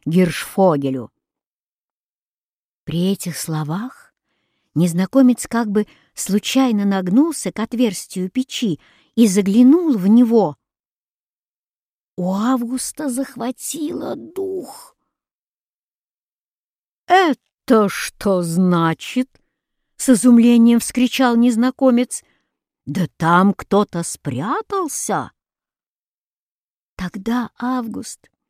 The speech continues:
не сознавая хорошенько, что он делает, и находясь под влиянием одной лишь всецело овладевшей им идеи, выскочил из печи и бросился к ногам незнакомца. "О, Бога ради!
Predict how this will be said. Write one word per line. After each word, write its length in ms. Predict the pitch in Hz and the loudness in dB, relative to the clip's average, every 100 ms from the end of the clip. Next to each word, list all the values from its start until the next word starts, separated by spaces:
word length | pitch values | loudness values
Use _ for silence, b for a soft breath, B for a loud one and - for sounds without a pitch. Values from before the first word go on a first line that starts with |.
| _ _ _ _ | _ _ _ _
не 140 | - 208 | -2 -2
сознавая 640 | - 208 220 233 247 214 | 0 0 0 -2 -4 -6
хорошенько, 760 | 196 208 202 - 254 226 190 196 | -6 -6 -4 -2 0 0 -2 -10
что 340 | - - 240 | -6 -2 0
он 180 | 190 190 | -2 -4
делает, 480 | 196 285 214 - - _ _ _ _ _ _ _ _ _ | -2 -2 -2 -8 -18 _ _ _ _ _ _ _ _ _
и 80 | 226 | 4
находясь 540 | 254 262 233 277 254 | 4 2 2 0 0
под 160 | - 208 | -4 -4
влиянием 640 | 202 220 247 262 220 220 | -2 0 0 0 2 2
одной 320 | 220 208 262 | 0 2 4
лишь 240 | 233 233 - | 4 0 -4
всецело 800 | - 208 - - 294 320 285 277 | -8 -6 -6 -4 -2 0 -2 -4
овладевшей 880 | 226 226 226 240 220 240 - - 202 | -4 -4 -2 -2 -2 -2 -4 -8 -8
им 280 | - 220 208 | 0 0 0
идеи, 580 | 190 214 214 175 - - _ _ _ _ _ | -2 0 0 -2 -8 -16 _ _ _ _ _
выскочил 640 | 190 262 262 - 190 - 196 | 2 4 4 0 -10 -8 -8
из 180 | 202 - | -8 -8
печи 480 | 214 - - 302 b b b b | -12 -6 0 2 b b b b
и 100 | 233 | -2
бросился 640 | 196 247 285 - 220 - 196 | 2 4 2 -2 -10 -10 -8
к 60 | |
ногам 420 | 190 185 202 220 | -6 -4 -2 -2
незнакомца. 840 | 196 202 185 190 - 185 165 - 202 _ _ _ _ _ _ _ _ _ _ _ _ | -2 -2 -2 -2 -2 -2 -2 -8 -18 _ _ _ _ _ _ _ _ _ _ _ _
"О, 360 | 269 269 247 240 | 2 4 4 0
Бога 560 | - 302 285 254 247 | -2 0 0 0 -6
ради! 480 | 269 294 277 233 349 | -4 -4 -4 -6 -14